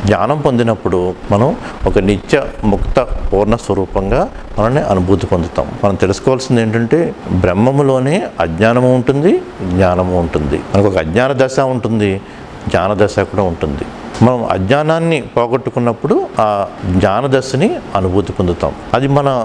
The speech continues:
స్వరూపంగా మనం తెలుసుకోవాలి. ఎప్పుడైతే ఆత్మజ్ఞానాన్ని పొందామో, ఇదంతయు బ్రహ్మమే అని మనం తెలుసుకుంటాం. మహావాక్యాలన్నీ ఇదే బోధిస్తాయి. అలా ప్రకటించబడుచున్న స్వాత్మ రహస్యమును ఎవరైతే గ్రహిస్తారో,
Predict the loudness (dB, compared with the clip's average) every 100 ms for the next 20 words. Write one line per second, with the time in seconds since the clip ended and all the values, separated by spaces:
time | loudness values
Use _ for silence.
0 | -6 -4 0 2 2 0 0 2 0 0
1 | -2 -2 -2 0 0 -4 -2 -2 2 0
2 | 2 2 0 0 0 2 2 2 2 2
3 | 2 2 2 0 0 -2 0 2 2 2
4 | 2 2 2 2 0 2 2 2 2 2
5 | 0 -2 -6 -14 -2 0 2 0 0 0
6 | 0 0 -2 -2 0 2 2 0 0 2
7 | 2 2 2 2 2 2 4 2 0 -2
8 | 0 -2 -2 0 0 0 -4 -10 -6 -2
9 | 0 0 0 2 2 0 0 0 2 0
10 | -2 -8 -2 2 2 0 -2 -2 0 -2
11 | -2 0 2 2 2 0 -6 -14 -4 0
12 | 2 2 2 2 2 0 -2 0 0